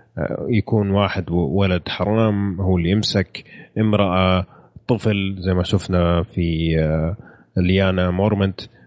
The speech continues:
فهو ال-، الفكرة إنه كان يبغى يكسر اللي هو الشيء المتعودين عليه، إنه هو دائمًا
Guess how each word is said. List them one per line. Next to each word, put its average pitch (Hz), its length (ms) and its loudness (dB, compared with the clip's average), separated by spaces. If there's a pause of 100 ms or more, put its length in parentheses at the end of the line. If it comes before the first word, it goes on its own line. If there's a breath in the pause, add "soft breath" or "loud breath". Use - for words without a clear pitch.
(140 soft breath)
فهو 135 360 2
ال-، 131 140 -4
الفكرة 123 520 0
إنه 110 240 0
كان 110 520 0
يبغى 104 340 2
يكسر - 500 -2
اللي 95 360 -2
هو 92 180 2
الشيء 107 260 0
المتعودين 92 540 0
عليه، 92 260 2
إنه 90 140 -2
هو 92 180 2
دائمًا 90 360 2